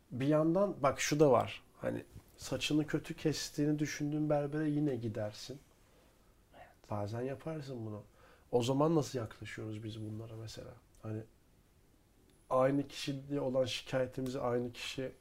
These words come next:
Speaker 1: ne kadar söyleyebiliyoruz ve tepki ne oluyor?
Speaker 2: Berber üzerinden
Speaker 1: Mesela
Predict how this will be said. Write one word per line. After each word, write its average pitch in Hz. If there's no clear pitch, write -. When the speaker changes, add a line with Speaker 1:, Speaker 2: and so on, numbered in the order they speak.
Speaker 1:
ne -
kadar 110
söyleyebiliyoruz 110
ve 123
tepki 113
ne 120
oluyor? 117
Speaker 2:
Berber 113
üzerinden 98
Speaker 1:
Mesela 190